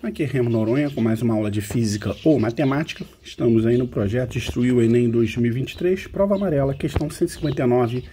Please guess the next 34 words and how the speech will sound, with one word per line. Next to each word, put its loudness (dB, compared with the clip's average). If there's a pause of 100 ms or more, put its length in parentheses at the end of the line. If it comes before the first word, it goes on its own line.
(300)
e 2
essa -4
aqui 0
diz -2
o -4
seguinte. 0 (3250)
O 8
esquema 4
mostra 0
como 2
a 6
intensidade 0
luminosa 2 (500)
decresce 0 (100)
com 6
o 6
aumento 2
da -2
profundidade -2
em 2
um 4
rio, 0 (340)
sendo 2
L 4
zero 0 (180)
a 0
intensidade 0
da 0
su-, -14
é, 0
é, 0
na 2
sua -2
superfície. -2